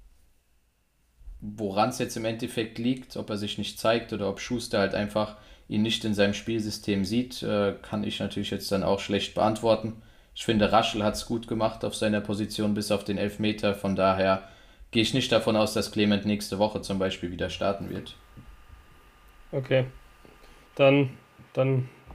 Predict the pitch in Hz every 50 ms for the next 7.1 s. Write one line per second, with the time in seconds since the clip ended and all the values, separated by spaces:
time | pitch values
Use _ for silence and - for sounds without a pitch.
0 | - - - _ _ _ - _ 139 151 151 139 196 165 - - - 180 180 175
1 | 180 185 185 190 180 175 170 185 180 165 147 147 156 - 165 139 - 165 156 139
2 | - - - 175 160 - 156 156 151 147 151 139 131 - 160 160 151 135 - 143
3 | 143 139 139 131 131 - - - - - - - - - - - - - - -
4 | - 135 - - - - _ _ - 160 151 143 147 139 143 143 147 139 131 -
5 | 160 160 151 147 147 147 - - 160 156 - 165 139 131 151 147 143 - - 147
6 | 151 156 147 139 143 151 143 143 131 139 143 139 147 143 139 131 143 135 135 139
7 | 139 135